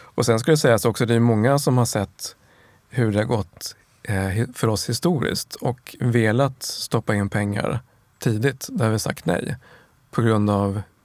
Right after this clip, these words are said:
inte kompatibel värdegrund. Utan värdegrunden för oss är ju väldigt viktig, att det är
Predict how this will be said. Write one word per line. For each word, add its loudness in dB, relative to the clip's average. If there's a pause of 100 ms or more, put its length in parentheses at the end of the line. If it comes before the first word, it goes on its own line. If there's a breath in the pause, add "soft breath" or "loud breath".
inte -2
kompatibel -4
värdegrund. 0 (1120 loud breath)
Utan 0
värdegrunden 2
för -2
oss -2
är 0
ju 0
väldigt -2
viktig, -6
att -6
det -4
är -4